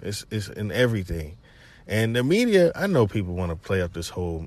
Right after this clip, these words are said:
I know that's like the defense. Now, I'm gonna come back to my points here. But I know the defense mechanism for defenders of things or, like, um, thinking that this is, like, a sen-, not as sensitive as we're making it or white on white or whatever.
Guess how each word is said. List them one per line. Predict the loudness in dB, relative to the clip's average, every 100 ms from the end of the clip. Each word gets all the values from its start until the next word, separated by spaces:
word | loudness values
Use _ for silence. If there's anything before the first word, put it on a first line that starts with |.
| -6
I |
know | -2 0 0
that's | -2 -4
like | -6 -6
the | -10
defense. | -12 -10 -6 -6 -6 -12
Now, | -10
I'm | -8
gonna | -6
come | -4 -2
back | -2 -6
to | -10
my | -10
points | -8 -8 -8
here. | -12 -14 -18 -20 -20 -20 -10
But | 2 6
I |
know | 8 8
the | 6
defense | 4 4 2 2
mechanism | -4 -2 -2 -2 -4 -8
for | -6 -6 -6 -10 -20 -20 -20 -20 -20 -20 -14 -10 -6 0
defenders | 0 4 4 4 2 -2 0
of | -2
things | 0 -2 -2 -4
or, | -4 -2 0
like, | -2 -4 -8 -20 -20 -20 -12 -4
um, | -2 -2 -4 -6 -10 -14 -8 -6 -4 0
thinking | 0 2 0
that | 0 -2
this | -2 -2 -2
is, | -2 -2
like, | -2 -2 -8 -4
a | 0
sen-, | 0 -2 -4
not | -2 -2 -2
as | 0 0
sensitive | 0 -2 -4 -6 -6
as | -8
we're | -8
making | -4 -4 -4 -6
it | -6 -12 -20 -8
or | 0 0 0 0
white | 2 2
on | 0
white | -4 -8 -2
or | 6
whatever. | 8 8 4